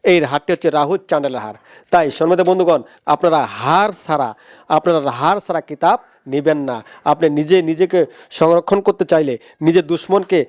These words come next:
বাঁচাইতে চাইলে, নিজেকে দুশ্মন থেকে হেফাজত করতে চাইলে অবশ্যই হার নেবেন, হার ছাড়া আপনি কিতাব নেবেন না। তাই সম্মানিত বন্ধুগণ, আমার এই ভিডিওটি ভালো লাগলে একটি লাইক দিবেন। আর যাদের কিতাব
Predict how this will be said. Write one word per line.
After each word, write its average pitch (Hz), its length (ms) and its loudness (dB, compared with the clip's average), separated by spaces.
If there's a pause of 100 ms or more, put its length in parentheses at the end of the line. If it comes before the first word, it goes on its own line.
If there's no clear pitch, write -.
(200)
বাঁচাইতে 147 540 0
চাইলে, 165 280 0 (240)
নিজেকে 170 360 2
দুশ্মন 165 300 -2
থেকে 175 180 -2
হেফাজত 202 420 0
করতে 202 240 -6
চাইলে 156 240 0 (220)
অবশ্যই 165 440 0
হার 127 300 -2
নেবেন, 113 260 -10 (180)
হার 165 280 0
ছাড়া 160 260 0
আপনি 139 180 -2
কিতাব 165 340 0 (260)
নেবেন 123 260 0
না। 110 200 -6 (240)
তাই 160 120 4
সম্মানিত 170 280 4
বন্ধুগণ, 170 360 4 (240)
আমার 143 280 2
এই 170 140 2
ভিডিওটি 147 360 0
ভালো 147 200 0
লাগলে 151 260 0
একটি - 400 -6
লাইক 165 300 4
দিবেন। 196 280 2 (220)
আর 160 140 0
যাদের 170 300 0
কিতাব 214 400 -2